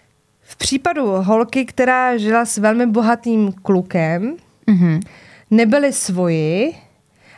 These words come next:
Speaker 1: a žili spolu v cizině a já jsem to řešila s kamarádkou, která je jako znala a ona říká, „Hele, ona je s ním jako pro peníze, mají spolu prostě děti,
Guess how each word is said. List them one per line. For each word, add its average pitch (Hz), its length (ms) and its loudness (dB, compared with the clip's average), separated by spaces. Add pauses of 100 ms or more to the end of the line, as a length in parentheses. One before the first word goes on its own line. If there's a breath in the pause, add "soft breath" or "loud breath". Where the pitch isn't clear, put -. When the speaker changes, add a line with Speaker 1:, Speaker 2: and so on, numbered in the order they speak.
(140 soft breath)
Speaker 1:
a 220 60 -8
žili 262 280 0
spolu 269 240 -2
v - 100 -6
cizině 180 760 -2 (480)
a 190 600 -2 (920)
já 214 180 2
jsem 247 220 -2
to 233 200 -4
řešila 226 320 0
s - 80 -6
kamarádkou, 214 560 0
která 220 260 0
je 214 60 0
jako 185 180 -6
znala 202 240 2
a 202 160 -4
ona 214 260 0
říká, 208 400 -2 (340 loud breath)
„Hele, 247 180 2
ona 240 200 2
je 254 100 2
s - 80 -8
ním 254 80 0
jako 247 200 0
pro 185 140 -4
peníze, 247 400 2
mají 220 180 0
spolu 226 240 -2
prostě 190 320 -6
děti, 226 500 -2